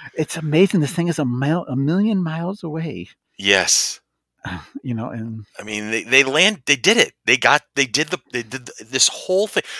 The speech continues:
Speaker 2: There were so many points of failure that could have happened.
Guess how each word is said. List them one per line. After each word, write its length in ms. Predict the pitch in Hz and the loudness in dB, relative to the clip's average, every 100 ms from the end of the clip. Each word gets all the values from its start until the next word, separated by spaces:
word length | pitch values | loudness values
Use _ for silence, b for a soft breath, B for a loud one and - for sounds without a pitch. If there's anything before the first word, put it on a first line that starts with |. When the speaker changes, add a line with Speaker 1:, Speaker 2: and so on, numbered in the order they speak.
| B | B
Speaker 2:
There 100 | 151 | 2
were 40 | |
so 220 | 143 - 196 | 4 4 4
many 160 | 226 208 | 4 2
points 360 | - 185 180 | 0 -4 -2
of 60 | 147 | -2
failure 420 | - 147 139 117 | 0 2 2 0
that 160 | 104 107 | -2 -6
could 140 | 127 | -4
have 80 | 113 | -4
happened. 540 | 107 95 - 65 - | 0 0 0 -16 -18